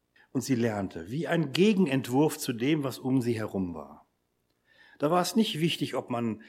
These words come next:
einen athletischen Körperbau hatte. Das war nicht notwendig, um tugendhaft zu sein bei Gott.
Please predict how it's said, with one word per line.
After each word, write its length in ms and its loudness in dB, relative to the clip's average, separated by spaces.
einen 180 0
athletischen 600 2
Körperbau 540 0
hatte. 260 -14
Das 180 -2
war 160 2
nicht 260 4
notwendig, 880 4
um 200 2
tugendhaft 560 -2
zu 100 -6
sein 260 -2
bei 120 -4
Gott. 360 -14